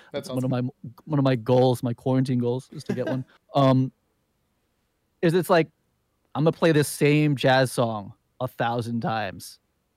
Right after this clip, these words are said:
Speaker 2: and improv over the same bars a thousand times. And that's what it takes to get, like, you know, the perfection, to get, like, that final take that you, like, love and that is, like, you know, what got recorded and, like, everyone knows.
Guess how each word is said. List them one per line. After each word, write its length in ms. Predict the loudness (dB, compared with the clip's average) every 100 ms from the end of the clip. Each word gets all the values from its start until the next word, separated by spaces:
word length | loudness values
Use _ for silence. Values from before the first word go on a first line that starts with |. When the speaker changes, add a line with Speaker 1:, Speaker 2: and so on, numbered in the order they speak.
| _ _ _ -10
Speaker 2:
and 140 | -2
improv 380 | 0 2 4 4
over 200 | 4 2
the 120 | -2
same 540 | -4 -6 0 2 2
bars 560 | 4 4 4 0 -6 -12 _
a 140 | -8 -8
thousand 640 | -6 -4 -4 -4 -6 -6
times. 600 | -6 -6 -6 -10 -20 -20 _ _ _
And 100 | 2
that's 140 | 2 4
what 100 | 4
it 100 | 4
takes 340 | 2 2 -4
to 120 | -8 -2
get, 220 | 0 0 _ _ _ -4
like, 240 | -4 -4 _
you 80 | -4
know, 300 | -2 -2 -4 _ _
the 180 | -4 -4
perfection, 500 | -2 -2 -4 -4 -10
to 80 | -6
get, 200 | -4 -2
like, 160 | -4 -2
that 180 | -6 -4
final 400 | -4 -2 -2 -6
take 300 | -8 -8 _
that 180 | -12 -10
you, 140 | -10
like, 140 | -12 -12
love 320 | -6 -6 -6
and 120 | -8
that 100 | -8 -4
is, 260 | -4 -4
like, 180 | -6 -4
you 60 | -4
know, 80 |
what 140 | -4 -6
got 100 | -8
recorded 480 | -10 -4 -4 -4 -6
and, 80 | -6
like, 140 | -6 -8
everyone 280 | -8 -2
knows. 360 | 2 4 4 -2